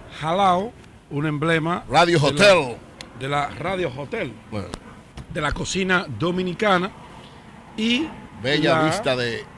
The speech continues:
Speaker 2: de Nueva York desde acá arriba, ¿eh?
Speaker 1: Hermosa, desde este piso, eh,
Speaker 2: Veintitrés.
Speaker 1: veintitrés, eh, vigésimo tercero, pues se observa prácticamente toda la isla de Manhattan.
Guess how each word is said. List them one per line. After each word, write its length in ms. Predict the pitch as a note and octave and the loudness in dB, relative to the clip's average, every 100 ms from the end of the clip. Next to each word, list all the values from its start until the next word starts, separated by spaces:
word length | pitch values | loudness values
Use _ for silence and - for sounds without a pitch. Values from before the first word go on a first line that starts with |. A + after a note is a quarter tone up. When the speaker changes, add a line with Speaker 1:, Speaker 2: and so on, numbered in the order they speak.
| A#2 | -10
Speaker 2:
de 80 | A2+ | -6
Nueva 240 | A#2+ A#2 | -4 -2
York 220 | B2 C#3+ | 0 0
desde 120 | B2+ | 0
acá 140 | A#2 B2+ | -2 -2
arriba, 340 | C3 C3+ C3 | -2 -2 -2
¿eh? 60 | D#3+ | -4
Speaker 1:
Hermosa, 720 | D#3 D3 D3 F3 E3 - C3 | -2 -2 -2 0 0 -2 -4
desde 520 | C3 C#3 C#3 C3 D3+ D3 | -4 -4 -4 -4 -2 -2
este 240 | - G3+ | -4 -6
piso, 720 | - F#3+ - G3+ F#3+ E3 C#3+ - - - - - - - | -6 -8 -6 -4 -4 -4 -6 -10 -20 -20 -20 -20 -18 -8
eh, 420 | C#3+ C#3 C3+ B2+ | -4 -2 0 -2
Speaker 2:
Veintitrés. 800 | A#2 A2 - C#3 C3 - - - C3 A2+ | -2 -6 -6 -2 -2 -4 -12 -16 -10 0
Speaker 1:
veintitrés, 840 | D#3 D3+ - C#3 F3+ G3 D#3+ - | 0 0 -6 -6 0 2 2 0
eh, 260 | C3+ C#3 A#2 | -8 -8 -8
vigésimo 500 | C3 A2+ C#3 D3+ C#3 | -6 -4 -2 -2 -6
tercero, 580 | C3 C3+ - G3+ E3+ E3 - - - - - - - - - | -6 -8 -4 0 0 -2 -10 -18 -18 -6 -4 -4 -8 -6 -4
pues 280 | D3 D3 B2+ | -4 -4 -6
se 340 | D#3 D#3 D3 - | -8 -6 -8 -8
observa 840 | D3 - - F#3+ E3+ E3 D#3+ E3+ - - - | -12 -12 -8 -6 -6 -6 -8 -10 -16 -20 -16
prácticamente 800 | D3+ E3 F#3+ F#3 E3+ F3 D#3+ G3+ | -10 -10 -8 -10 -8 -8 -8 -10
toda 300 | C#3 F3 F#3 | -8 -6 -6
la 160 | F3 D#3+ | -6 -8
isla 200 | F3+ F#3 | -4 -4
de 60 | |
Manhattan. 600 | E3+ C3 G2+ F3 - B2 | -2 -6 -4 -4 -4 -10